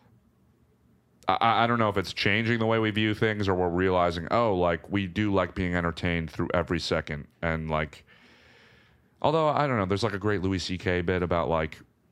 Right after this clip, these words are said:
he talks on Conan about not using his phone because you wanna be bored. Sometimes you have to let yourself be bored. So I don't know.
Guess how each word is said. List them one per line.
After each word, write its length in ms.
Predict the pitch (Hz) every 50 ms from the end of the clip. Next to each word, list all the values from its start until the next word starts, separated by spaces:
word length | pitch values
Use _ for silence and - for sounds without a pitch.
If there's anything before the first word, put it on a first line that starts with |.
| _ _ _ _ _ _ _ _ _ - -
he 60 | -
talks 220 | 101 98 87 87 80
on 120 | 80 80
Conan 360 | - - 85 85 85 85 82
about 220 | 82 80 82 80 80
not 200 | 85 85 87 87
using 200 | 90 85 85 82
his 140 | 85 82 -
phone 320 | - 87 85 87 90 87
because 260 | 87 85 - 95 82
you 100 | 87 85
wanna 280 | 78 82 80 82 85 85
be 120 | 85 90
bored. 380 | 80 92 90 90 95 92 87 -
Sometimes 340 | - 92 85 - 90 - -
you 40 |
have 80 | 90 82
to 100 | - 82
let 220 | 78 82 80 -
yourself 400 | - 85 - - 87 85 85 82
be 100 | - 87
bored. 460 | 85 - 87 82 85 85 87 87 85 82 - - - - - - - - - - - - - - - _ _ _ _ _ _ _
So 140 | - - 113
I 80 | 120
don't 120 | 120 104 87
know. 180 | 76 71 69